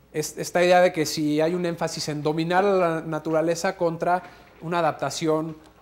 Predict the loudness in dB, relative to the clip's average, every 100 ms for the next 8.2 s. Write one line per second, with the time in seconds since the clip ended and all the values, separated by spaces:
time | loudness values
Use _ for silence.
0 | _ -4 -2 -2 -4 -4 -2 -4 -6 -14
1 | _ -4 -2 -2 -2 0 -2 0 0 0
2 | 0 2 2 -2 -4 -2 -4 0 0 2
3 | 2 2 0 -2 -8 -12 -20 _ -20 -20
4 | -20 _ _ 4 6 4 2 2 4 4
5 | 2 0 -2 0 0 -2 -2 0 -2 -2
6 | -2 -2 -2 -2 -4 -4 -4 -4 -4 -6
7 | -6 -8 -2 -2 -2 -4 -4 0 0 0
8 | -4